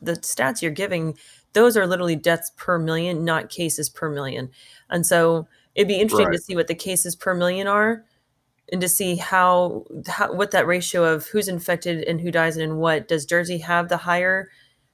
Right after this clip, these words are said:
Speaker 1: rate? If, if more people are infected, more people die, or, you know, you're, you kinda have to wonder about the, uh, what those numbers look like by comparison. That would be interesting to me to see that
Speaker 2: Yeah.
Speaker 1: one.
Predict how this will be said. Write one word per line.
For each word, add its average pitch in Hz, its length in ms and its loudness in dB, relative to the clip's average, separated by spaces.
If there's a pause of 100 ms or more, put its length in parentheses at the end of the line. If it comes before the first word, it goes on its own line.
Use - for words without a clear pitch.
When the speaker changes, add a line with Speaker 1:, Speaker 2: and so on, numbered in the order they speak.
(120)
Speaker 1:
rate? 196 380 2
If, 170 200 -2
if - 160 -2
more 175 180 0
people 170 200 -4
are 165 40 0
infected, 170 360 -4
more 165 160 -2
people 165 240 -6
die, 170 240 2
or, 180 140 0
you - 160 -4
know, 175 100 0
you're, 170 380 -4
you 160 100 -8
kinda 247 300 -4
have 202 80 -4
to 180 100 -6
wonder 180 240 -2
about 156 260 -2
the, 156 200 -4
uh, 147 200 0 (520)
what 185 200 0
those 180 180 4
numbers 160 300 -2
look 165 180 -2
like 151 160 -4
by 143 120 -4
comparison. 151 580 -4
That 156 100 0
would 175 100 -4
be 156 120 -6
interesting 156 360 -8
to - 120 -10
me 151 360 -4
to 156 100 -8
see 156 220 -2
that 151 140 0
Speaker 2:
Yeah. - 60 2
Speaker 1:
one. 160 160 -4